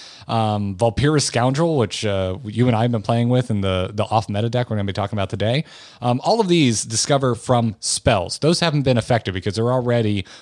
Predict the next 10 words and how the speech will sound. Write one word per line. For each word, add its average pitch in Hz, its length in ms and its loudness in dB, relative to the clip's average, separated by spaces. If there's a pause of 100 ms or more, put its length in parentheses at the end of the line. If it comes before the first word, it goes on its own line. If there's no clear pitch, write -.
pulling 123 320 2
from 110 400 0
a, 104 340 -2 (440)
a, 101 220 -6
a 110 80 0
very 147 260 2
specific - 840 0
pool 127 200 2
of 101 100 -2
cards 107 480 2